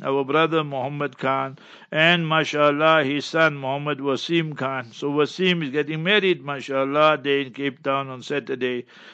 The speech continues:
So they will be coming, inshallah, Friday. So I said, "Let me go early so I can go into Ijtima also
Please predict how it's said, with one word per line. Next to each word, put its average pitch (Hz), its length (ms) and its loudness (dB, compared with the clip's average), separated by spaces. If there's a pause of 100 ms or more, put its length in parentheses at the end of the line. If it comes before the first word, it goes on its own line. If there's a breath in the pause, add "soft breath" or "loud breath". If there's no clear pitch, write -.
So 147 180 2
they 160 260 8
will 165 180 4
be 143 140 -6
coming, 147 420 -2
inshallah, 135 600 -2
Friday. 143 580 -2
So 135 280 -6
I 147 180 2
said, 151 280 -2
"Let 143 200 -2
me 151 120 -10
go 139 300 -2
early 147 460 2 (340 loud breath)
so 160 140 2
I 147 140 6
can 147 240 -6
go 160 200 4
into 143 220 -4
Ijtima 165 580 0
also 165 580 2